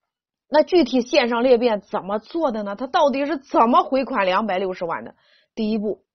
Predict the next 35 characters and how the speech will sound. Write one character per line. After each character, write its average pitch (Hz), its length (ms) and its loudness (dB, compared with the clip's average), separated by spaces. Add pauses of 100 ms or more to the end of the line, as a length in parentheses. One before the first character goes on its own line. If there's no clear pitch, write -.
(760)
他 349 200 2
通 359 220 -4
过 349 120 4
设 339 260 2
计 277 160 2
有 214 200 2
吸 - 260 -4
引 285 160 2
力 240 80 0
的 220 140 -2
海 165 160 -6
报， 175 240 -2
也 294 100 2
就 381 140 0
是 381 60 0
说， 370 320 0 (1160)
海 302 300 4
报 403 260 8
的 320 160 4
设 330 380 2
计 214 200 0
怎 196 280 -2
么 208 160 -2
设 277 320 -4
计 220 140 -6
呢？ 190 180 -10
就 226 120 -10
是 226 120 -8
痛 294 380 -4
点 160 220 -8 (300)
加 311 320 2
解 185 220 -4
决 180 160 -4
方 185 200 -8
案 170 180 -10